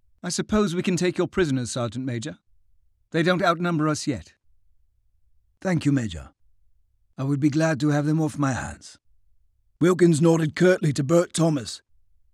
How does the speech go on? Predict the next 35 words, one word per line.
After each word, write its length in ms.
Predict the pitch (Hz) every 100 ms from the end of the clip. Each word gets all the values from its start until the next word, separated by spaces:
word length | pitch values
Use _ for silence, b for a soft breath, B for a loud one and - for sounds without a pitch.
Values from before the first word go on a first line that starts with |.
| _
"Sergeant, 540 | - 131 131 214 - -
see 180 | - 131
to 80 |
them." 280 | 143 214 214 _ _ _ _ _ _ _ _
Called 280 | - 190 175
to 80 | 156
duty, 400 | 139 180 180 160
Sergeant 520 | - 160 170 143 165
Thomas 380 | 151 160 165 117
bowled 640 | 113 175 170 175 180 165
straight 400 | 127 - 180 190
into 280 | 165 180 180
action. 500 | 117 - - 85 - _ _ _ _ -
"Yes, 300 | 254 294 220
sir." 420 | 233 185 139 - _ _ _
He 100 | -
puffed 320 | 151 190 185 -
out 140 | 175
his 140 | 180
chest 320 | - 214 180 151
and 160 | 160
raised 300 | 175 196 185
the 60 | 180
volume 440 | 175 185 190 185
of 80 | 180
his 140 | 170
voice, 420 | 143 147 123 - -
perhaps 360 | 185 220 -
figuring 460 | - 208 180 180 160
to 120 | 165
cut 280 | - 208 -
through 260 | - 180 160
any 200 | 156 147
language 600 | 151 165 147 123 113 85
barrier. 480 | 110 92 78 -